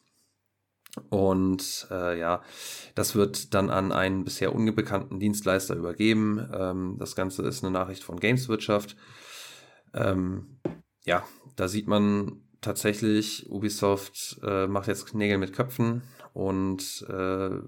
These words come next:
beginnt, äh, Gelder einzusparen. Ich bin mal gespannt, wie sich das weiterentwickelt, denn, ähm, auch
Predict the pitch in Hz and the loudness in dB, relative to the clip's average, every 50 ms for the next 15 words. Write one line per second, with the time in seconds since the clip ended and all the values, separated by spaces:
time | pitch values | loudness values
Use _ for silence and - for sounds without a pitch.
0 | - - 127 - - - - _ _ _ _ _ - 104 98 104 101 104 104 104 | -12 -16 -16 -18 -20 -20 -20 _ _ _ _ _ -2 0 2 4 4 4 4 2
1 | - - - - - - - - - _ _ _ _ _ _ _ _ _ _ _ | -2 -8 -12 -12 -14 -18 -20 -20 -20 _ _ _ _ _ _ _ _ _ _ _
2 | _ _ _ - - 101 90 90 87 85 90 98 - - _ _ _ _ _ _ | _ _ _ -12 -10 -6 -4 -2 -2 -2 -2 -4 -10 -14 _ _ _ _ _ _
3 | _ _ _ _ _ _ _ _ - 92 101 120 147 139 - 139 139 135 - 135 | _ _ _ _ _ _ _ _ 0 2 4 6 6 6 4 4 2 2 0 -2
4 | - - - 60 69 71 156 156 - - - - _ _ - - - - - - | -2 0 2 4 4 2 0 -2 -6 -12 -20 -20 _ _ -20 -20 -20 -20 -20 -20
5 | - - - - - _ - 95 - - - _ - 113 113 131 135 127 123 127 | -20 -20 -20 -20 -16 _ -8 -8 -8 -8 -10 _ 0 2 4 6 6 6 4 2
6 | - - 113 117 135 131 131 123 117 110 - - 98 - - - 87 85 - 82 | 0 0 2 2 2 2 2 0 -2 -2 -2 -4 -4 -4 -6 -8 -10 -8 0 2
7 | 87 92 120 135 131 151 147 139 - 139 131 - - 127 131 131 139 135 139 139 | 4 6 6 4 4 2 2 2 2 0 -2 -2 -2 -2 0 2 2 2 2 2
8 | 135 - - - - 104 101 101 98 98 98 98 98 98 101 - - 104 101 98 | -2 -6 -10 -6 -2 0 0 0 0 0 0 0 0 -2 -2 -4 -2 0 0 2
9 | 98 98 98 98 98 101 - 98 95 95 98 98 - - - | 2 2 0 -2 -2 -2 -2 0 2 2 2 0 -2 -8 -18